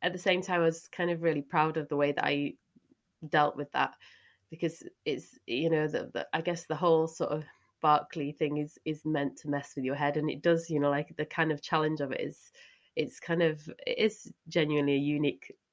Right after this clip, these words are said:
race on so many levels. Um, and so, like, in that situation when you're faced with all those challenges, um, and then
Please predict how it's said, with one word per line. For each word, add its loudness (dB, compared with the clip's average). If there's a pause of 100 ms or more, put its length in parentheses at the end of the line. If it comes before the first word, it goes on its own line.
(200)
race 0
on -2
so 0
many 0
levels. -2 (420)
Um, 2 (260)
and 0
so, 6
like, 8 (160)
in 4
that 4
situation 4
when 2
you're 8
faced 4
with 2
all 6
those 2
challenges, -2 (360)
um, 2
and 0
then 2